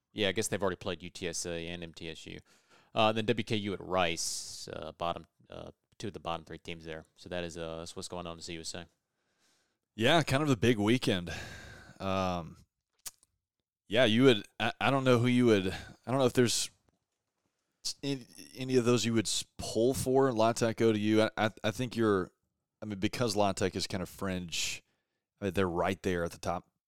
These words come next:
Speaker 2: fifty. I think you would kinda hope that they would win that series. And, you know, just side note on,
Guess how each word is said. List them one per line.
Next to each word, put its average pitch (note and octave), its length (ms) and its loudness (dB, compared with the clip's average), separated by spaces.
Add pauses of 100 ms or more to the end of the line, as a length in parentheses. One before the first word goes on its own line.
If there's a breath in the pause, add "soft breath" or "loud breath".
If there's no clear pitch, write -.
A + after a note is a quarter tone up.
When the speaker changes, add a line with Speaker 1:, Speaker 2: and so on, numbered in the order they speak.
(140)
Speaker 2:
fifty. F2+ 480 -2
I D#2+ 80 -4
think F2+ 220 -8
you F2+ 60 -6
would E2 100 -8
kinda E2+ 300 -8 (120)
hope G2 200 -4
that F2+ 140 -6
they F2+ 100 -2
would E2+ 140 -4
win F2 200 -6
that E2 180 -10
series. E2 540 -4
And, E2 200 -10 (1040 soft breath)
you G#2+ 120 -4
know, E2 100 -2
just F2+ 320 -4 (360)
side F2 320 -4
note E2+ 160 -4
on, F2 220 -8